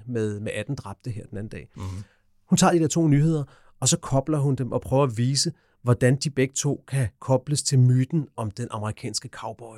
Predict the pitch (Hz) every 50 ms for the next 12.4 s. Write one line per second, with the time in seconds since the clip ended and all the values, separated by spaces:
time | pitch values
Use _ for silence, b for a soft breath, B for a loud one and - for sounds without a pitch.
0 | 104 92 117 123 - 117 92 95 95 113 120 113 117 120 - - 98 98 101 104
1 | 101 110 110 - - 113 104 113 117 110 101 95 98 - - - - - 123 -
2 | - - - - - - - - - 117 78 87 98 98 131 113 - 110 - -
3 | 175 170 143 160 175 180 170 - b b b b b b - 131 123 120 110 131
4 | 127 120 113 117 120 135 139 135 - 147 139 139 147 147 - _ - 123 117 117
5 | 113 107 107 104 104 104 104 101 101 101 98 98 98 98 101 101 104 104 104 101
6 | 95 117 - 131 120 123 120 - 127 123 135 131 139 135 123 123 127 120 - 143
7 | 131 - - - 131 143 135 - 139 - 135 127 113 120 107 104 101 98 92 101
8 | 104 - - - 117 - - 127 - - - - 135 120 113 127 104 104 110 123
9 | 120 - 120 - - - - 113 120 113 98 _ - - 95 104 120 107 120 -
10 | 98 139 139 135 - - 185 180 160 147 131 123 120 120 131 143 151 151 143 107
11 | 104 113 110 107 107 107 107 117 117 - - 123 110 104 104 117 113 110 107 101
12 | 113 123 127 - - - 120 120